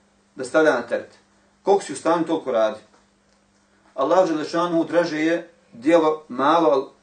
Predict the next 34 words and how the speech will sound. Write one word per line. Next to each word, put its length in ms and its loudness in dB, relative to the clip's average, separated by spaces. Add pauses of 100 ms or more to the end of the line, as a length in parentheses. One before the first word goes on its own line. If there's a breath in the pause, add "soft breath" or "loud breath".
da 80 -6
si 120 -2
ustraja 280 2
na 100 -2
tome, 360 -4
nego 260 -2
da 220 -4
imaš 280 -2
veliko 320 0
djelo, 380 0 (800)
a 60 0
da 140 2
ga 60 -4
kratko 260 -2
radiš, 240 0
da 60 -10
ga 80 -4
ostaviš. 440 -10 (1080 soft breath)
Jer 160 -8
čovjek 340 2
kad 120 2 (760)
ima 440 0
makar 380 -4
nešto, 300 -2
makar 220 -4
malo 260 4
djelo, 200 -2
kad 120 -4
imaš 240 0
i 40 -2
ustrajan 300 -4
si 100 -10
na 120 0
tome, 360 -4